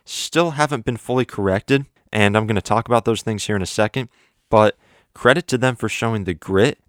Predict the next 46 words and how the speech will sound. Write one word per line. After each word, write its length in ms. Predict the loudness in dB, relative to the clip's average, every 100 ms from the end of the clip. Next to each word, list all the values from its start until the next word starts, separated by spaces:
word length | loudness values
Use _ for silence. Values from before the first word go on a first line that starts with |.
| -6
and 220 | -2 -2
showing 280 | 0 -2 -2
the 80 | -4
fight 360 | -2 0 0
here 360 | -2 0 2 0
late 280 | 0 0 0
in 100 | 0
this 180 | -6 -4
game 340 | 0 0 0 -4
to 100 | -6
get 120 | -4
the 80 | -2
win 140 | 0 2
eighty 220 | 2 2
to 80 | 0
seventy-eight. 560 | 0 0 2 2 2 _ -8
They 80 | -6
were 120 | -6
trailing 540 | -4 -2 0 -2 -6
there 220 | -10 -14 -12
for 180 | -2 0
a 60 |
while 340 | 4 6 6 2
there 140 | 0
in 60 | -2
the 60 |
fourth 280 | -4 -6 -6
quarter, 400 | -4 -2 -2 -4 _ _
and 360 | -2 0 -2 -6
you 140 | -4 -4
were 80 |
questioning 480 | -2 0 0 -2 -8
there 120 | -8
for 180 | -8 -6
a 40 | -4
minute, 300 | -2 -4 -6 _ _ -8
you 120 | -4
know, 100 | -4 _
can 140 | -6
this 160 | -4 -2
team 220 | 0 0
do 160 | 2 0
it? 120 | 0
Do 120 | -2
they 220 | 0 0
have 360 | 2 4 4 0